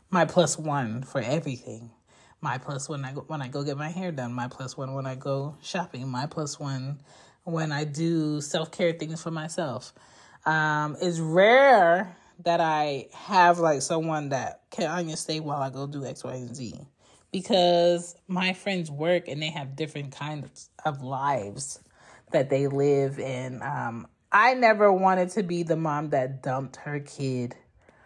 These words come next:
on other people because she wanted to have me time. I've seen parents do that in the past, and that leaves loopholes for things to happen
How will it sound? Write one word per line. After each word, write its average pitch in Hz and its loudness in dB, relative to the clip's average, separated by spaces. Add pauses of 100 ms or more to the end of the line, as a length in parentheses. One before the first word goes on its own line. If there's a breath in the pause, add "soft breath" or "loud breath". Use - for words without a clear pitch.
(280 soft breath)
on 143 0
other 131 0
people 135 -6
because 120 -6
she 131 -4
wanted 123 -6
to 123 -6
have 107 -8
me 214 -4
time. - -10 (1000 soft breath)
I've 151 2
seen 156 -6
parents 147 -4
do 135 -6
that 131 -4
in 139 -8
the 139 -6
past, 139 -4 (100)
and 131 -8
that 135 -4
leaves 135 -6
loopholes 120 -4
for 120 -12
things 131 -8
to 135 -6
happen 123 -6